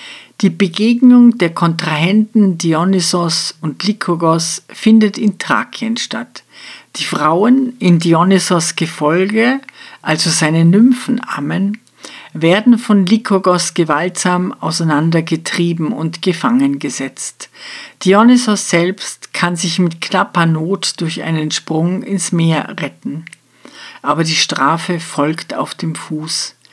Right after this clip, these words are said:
Lykurgos verfällt dem Wahnsinn. Er hält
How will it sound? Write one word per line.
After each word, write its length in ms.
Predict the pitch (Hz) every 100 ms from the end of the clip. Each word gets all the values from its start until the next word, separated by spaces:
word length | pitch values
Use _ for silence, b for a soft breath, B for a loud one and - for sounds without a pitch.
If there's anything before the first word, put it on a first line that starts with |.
| B B B -
Lykurgos 720 | 226 233 143 127 147 185 -
verfällt 640 | 160 147 160 175 175 -
dem 160 | 196 190
Wahnsinn. 720 | 147 143 147 139 131 131 - - B B B -
Er 140 | 156
hält 500 | 117 151 208 240 -